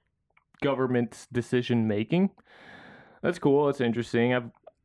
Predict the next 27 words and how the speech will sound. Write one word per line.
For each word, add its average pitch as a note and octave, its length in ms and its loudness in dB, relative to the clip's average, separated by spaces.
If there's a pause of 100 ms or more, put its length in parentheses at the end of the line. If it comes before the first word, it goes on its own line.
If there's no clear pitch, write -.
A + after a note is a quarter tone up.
(260)
I've C3 160 -6
seen C#3+ 220 0
a B2 60 2
couple, A#2 400 -2
but A2+ 180 0
I A2 80 0
don't A#2+ 320 -2 (340)
really B2 380 0
feel, A2+ 1040 0 (120)
uh, A#2 440 0
exactly A#2+ 420 -2
confident B2 640 -2
about G#2+ 460 0 (400)
any C#3+ 240 -2
candidates G#2+ 880 -4 (240)
in A2 340 -2
either C3+ 420 0
side. A#2 540 -4 (1400)
I C#3+ 120 0
also D#3+ 480 0 (260)
do G3 320 2
feel C#3 520 4
that B2 180 4
all C#3+ 200 0
of B2 100 -6
these B2+ 440 0 (160)
political C3+ 520 2